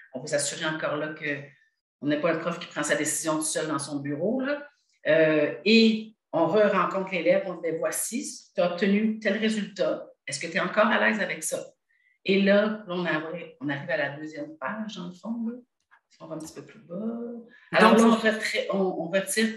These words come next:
Speaker 1: complètement les mesures, donc c'est terminé. Si après, euh, des fois, on se fait poser la question, « Oui, mais si l'élève, dans trois mois? » Il dit, oups, pédum, finalement, j'ai changé d'idée, euh, moi, ça me tente de revoir mes mesures,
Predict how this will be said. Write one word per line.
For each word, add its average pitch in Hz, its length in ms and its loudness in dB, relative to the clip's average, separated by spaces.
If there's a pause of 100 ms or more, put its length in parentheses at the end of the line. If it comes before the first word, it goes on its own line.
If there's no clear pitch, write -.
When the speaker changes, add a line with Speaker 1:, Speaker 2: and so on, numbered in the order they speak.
(140)
Speaker 1:
complètement 226 520 2
les 214 160 4
mesures, 208 580 2 (400)
donc 202 380 4
c'est - 320 -6
terminé. 185 680 0 (640)
Si - 380 0
après, 240 580 2
euh, 147 400 2
des 156 100 -10
fois, 196 120 -6
on - 20 -2
se 185 120 -8
fait 170 60 -12
poser 175 160 -6
la 160 80 2
question, « 190 360 0
Oui, 247 140 4
mais 180 100 0
si - 240 -6
l'élève, 208 400 0
dans 151 240 -6
trois 202 320 0
mois? » 180 480 -2 (300)
Il 160 100 -12
dit, 190 140 -2
oups, 262 320 2
pédum, 226 320 0
finalement, 202 340 -4
j'ai 202 120 -4
changé 180 320 -6
d'idée, 214 520 0
euh, 160 240 0
moi, 185 100 -2
ça 165 220 -6
me 160 60 -6
tente 180 180 -6
de 165 60 -2
revoir 180 400 0
mes 170 120 -6
mesures, 190 400 0